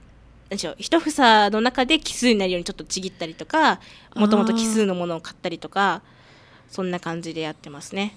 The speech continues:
Speaker 2: なんか、売られてるものが奇数って感じがする。
Speaker 1: あー、うん。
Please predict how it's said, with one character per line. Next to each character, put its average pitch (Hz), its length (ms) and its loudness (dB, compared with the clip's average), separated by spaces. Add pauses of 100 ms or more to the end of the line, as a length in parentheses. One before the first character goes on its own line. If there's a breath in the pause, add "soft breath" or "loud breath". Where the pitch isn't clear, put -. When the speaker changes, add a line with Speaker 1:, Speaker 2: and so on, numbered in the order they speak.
(100)
Speaker 2:
な 233 180 -4
ん 208 40 -8
か、 214 140 -4
売 233 160 2
ら 269 100 2
れ 311 140 2
て 320 120 2
る 285 120 2
も 285 100 0
の 269 120 -2
が 226 100 -6
奇 - 180 -12
数 285 200 -2
っ 254 40 -2
て - 120 -20
感 202 180 -8
じ 196 80 -8
が 196 120 -6
す 180 160 -10
る。 170 140 -10 (380 loud breath)
Speaker 1:
あ 190 480 2
ー、 190 40 -10
う 196 40 0
ん。 180 260 -4